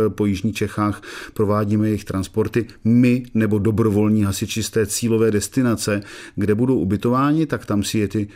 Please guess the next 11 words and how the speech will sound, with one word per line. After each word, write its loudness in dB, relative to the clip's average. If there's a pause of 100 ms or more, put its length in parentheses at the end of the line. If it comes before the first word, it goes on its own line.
(100)
dobrovolní 2
hasiči -2
k -6
sobě 2 (100)
domů, 2
když -2
to -2
takhle 0
řeknu, 0
eh, -4
odvezou. 2